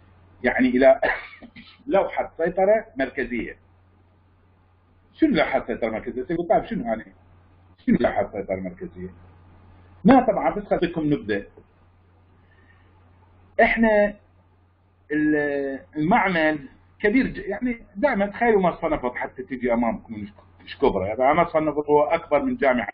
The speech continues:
بغداد الموقع مالته، مساحته بس. أنت في بعض الأحيان، طبعًا أنت هذا أكو مهندسين تشغيل ويسموه مهندسين مراقبين كذا لل-، للعملية التشغيلية.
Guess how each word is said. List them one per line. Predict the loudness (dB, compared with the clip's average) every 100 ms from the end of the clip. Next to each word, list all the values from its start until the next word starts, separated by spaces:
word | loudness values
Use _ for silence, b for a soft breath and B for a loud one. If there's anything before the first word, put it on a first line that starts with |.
| -14 -20
بغداد | -6 -6 -6
الموقع | -8 -6 -6 -6 -14 _ _ _ _ _ -4
مالته، | 2 2 0 -20 _ _ _ _ _ _ _ _ -4
مساحته | -2 2 2 2 -12
بس. | -16 _ _ _ _ _ _ _ _ _ _ _ _ _ _ _ _ _ _ _ _ 2
أنت | 2 2
في | -2 0
بعض | 0 2 2
الأحيان، | 2 0 -4 -4 -6 -14 _ _ -12
طبعًا | -8 -6
أنت | -6 -2
هذا | 0 2 0
أكو | -4 -4
مهندسين | -4 -4 -8 -8 -4 -2 -2 -2 -4 -6 -10
تشغيل | -10 -10 -2 2 2 2 -2 -10
ويسموه | -18 -14 -12 -10 -8 -6
مهندسين | -6 0 2
مراقبين | 4 2 2 -2 -4 0 0 0 -6 -16 _ -20 -4
كذا | 0 2 2
لل-، | 2 0 -2
للعملية | -8 -6 -6 0 2
التشغيلية. | 2 -4 -4 -4 0 0 0